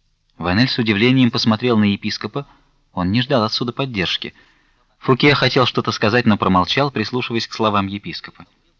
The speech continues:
«Итак», продолжал Арамис, «чтобы купить вашу должность, господин Ванель продал землю своей супруге, а это серьезное дело. Ведь нельзя же переместить миллион четыреста тысяч ливров,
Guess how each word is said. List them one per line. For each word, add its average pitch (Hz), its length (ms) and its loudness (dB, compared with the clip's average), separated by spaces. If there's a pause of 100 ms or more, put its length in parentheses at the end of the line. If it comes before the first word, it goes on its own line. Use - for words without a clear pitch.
(140)
«Итак», 127 440 -4 (560)
продолжал 104 440 2
Арамис, 98 420 0 (580)
«чтобы 120 280 2
купить 156 320 -2
вашу 135 240 0
должность, 101 640 -2 (260)
господин 92 460 0
Ванель 110 260 2
продал 117 320 2
землю 123 420 -2 (160)
своей 80 300 -6
супруге, 90 440 -6
а 87 140 -4
это 85 220 -4
серьезное 113 580 0
дело. 92 320 -4 (420)
Ведь 113 200 2
нельзя 147 400 6
же 143 100 2
переместить 131 640 4
миллион 127 400 8
четыреста 104 480 0
тысяч 104 320 -4
ливров, 113 440 0